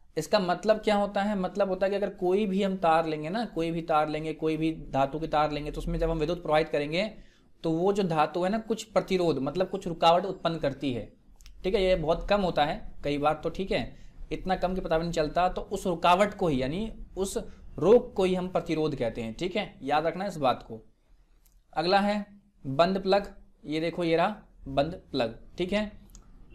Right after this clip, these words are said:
अच्छा, बंद प्लग में दो हैं भाई, एक तो ये है और एक ये है। तो देखो, जिसमें बीच में डॉट होता है, देख रहे हो डॉट,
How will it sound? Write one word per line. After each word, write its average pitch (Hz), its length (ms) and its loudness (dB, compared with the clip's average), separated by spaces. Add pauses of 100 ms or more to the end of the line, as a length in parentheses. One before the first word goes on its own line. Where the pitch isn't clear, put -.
(220)
अच्छा, 208 300 2
बंद 196 300 2
प्लग 226 220 2
में 240 300 2
दो 190 120 6
हैं 185 200 4
भाई, 120 280 2
एक 165 200 -4
तो 208 80 2
ये 147 240 4
है 180 180 2
और 165 160 0
एक 165 160 -4
ये 156 160 2
है। 113 280 -6 (280)
तो 156 60 -6
देखो, 214 520 2 (540)
जिसमें 196 640 2
बीच 226 280 2
में 220 340 0
डॉट 175 260 8
होता 156 180 4
है, 135 60 4
देख 156 120 2
रहे 240 120 2
हो 190 80 -2
डॉट, 139 300 4